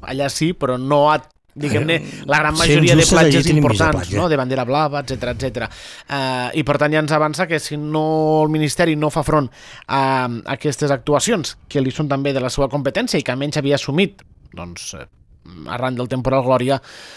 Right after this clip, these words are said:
Speaker 1: doncs, que des de l'Ajuntament sí que tiraran endavant les obres per poder deixar a punt les platges de cara en esta temporada d'estiu. Eh, obres que entenc, el que s'està fent també, sobretot,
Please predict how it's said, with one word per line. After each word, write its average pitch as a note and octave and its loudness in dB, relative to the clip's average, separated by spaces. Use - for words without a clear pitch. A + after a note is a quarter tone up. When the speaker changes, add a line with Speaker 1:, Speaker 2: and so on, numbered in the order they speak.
Speaker 1:
doncs, B2 -2
que B2 -2
des A#2+ -4
de B2 -2
l'Ajuntament A#2+ -4
sí B2+ -6
que B2 -4
tiraran A#2+ -2
endavant B2 -2
les C3+ -2
obres D3+ 2
per D3 2
poder C#3+ 4
deixar C#3 2
a - -4
punt C#3+ -2
les C#3 0
platges B2+ -4
de B2+ -4
cara A#2 -4
en C3+ -2
esta C#3 0
temporada B2 -2
d'estiu. B2 -4
Eh, - -4
obres A3 4
que F3 2
entenc, D3+ 0
el F#2 -8
que D3 -4
s'està C3+ -2
fent D#3+ 0
també, E3 2
sobretot, D3+ -4